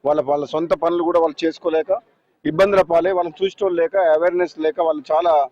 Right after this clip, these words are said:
దుర్భరంగా వాళ్ళ లైఫ్ లీడ్ చేస్తున్నారు. కాబట్టి గ్రామాల్లో ఉన్న ఈ పరిస్థితిని దృష్టిలో పెట్టుకొని ఒక అసెంబ్లీలో, మునుగోడు అసెంబ్లీలో ప్రతి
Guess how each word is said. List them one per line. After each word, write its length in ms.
దుర్భరంగా 600
వాళ్ళ 200
లైఫ్ 280
లీడ్ 260
చేస్తున్నారు. 400
కాబట్టి 280
గ్రామాల్లో 440
ఉన్న 180
ఈ 120
పరిస్థితిని 460
దృష్టిలో 280
పెట్టుకొని 380
ఒక 180
అసెంబ్లీలో, 440
మునుగోడు 420
అసెంబ్లీలో 400
ప్రతి 320